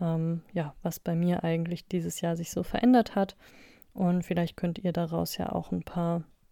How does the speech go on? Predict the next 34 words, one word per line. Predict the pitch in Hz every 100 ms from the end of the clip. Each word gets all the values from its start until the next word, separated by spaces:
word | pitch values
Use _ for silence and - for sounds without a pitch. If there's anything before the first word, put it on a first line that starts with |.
| _ _ - - - -
ja, | 175 160 - - 226
ähm, | 180 165 160 165 - - - - -
Schlüsse | - - 214 202 190
ziehen | - 190 185 180
oder | 160 160
irgendwie, | 160 160 165 165 165 165
ja, | 165 156
vielleicht | - 165 165 -
bringt | - 165 165
euch | 165
das | - 170
auch | - 165
irgendwie | - 175 180 175
weiter. | 180 180 185 175 - - _ _ _ -
Ja, | 175
ich | 170 -
glaube, | 202 202
es | 202
gibt | 196 -
wenige | 208 202 202 196
Leute, | 190 190 190 196 180
für | - 185
die | 185
das | 185 -
Jahr | 185 175 180 175 -
zweitausendzwanzig | - 180 180 180 170 175 - - 175 185 - 175 - - _ -
normal | 180 175 170 170 170 180 214 233
war. | 233 240 247 269 285 - - - - - -
Ich |
würde | 196 202
jetzt | 190 190
fast | - 190 -
mal | 190 180
behaupten, | 175 170 175 175 - 180 180 180 180